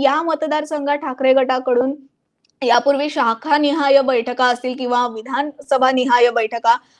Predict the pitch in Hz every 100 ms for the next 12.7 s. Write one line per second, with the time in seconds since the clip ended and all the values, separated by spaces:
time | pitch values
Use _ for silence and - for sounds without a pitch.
0 | _ - 233 226 233 220 - - 233 226
1 | 247 254 262 285 320 302 302 311 285 277
2 | 294 262 240 254 240 226 233 226 220 233
3 | 233 233 240 240 262 254 320 320 277 247
4 | 254 254 254 247 233 233 226 240 254 254
5 | - 233 226 233 220 226 226 220 220 233
6 | 240 233 339 339 269 - 262 254 - 247
7 | 262 254 233 262 262 - 233 220 226 226
8 | - - 240 233 254 240 233 233 262 247
9 | 240 226 220 240 269 - _ - - 294
10 | 330 311 311 330 277 285 294 285 269 269
11 | 262 269 285 - 285 269 247 240 254 262
12 | 233 247 240 240 254 233 240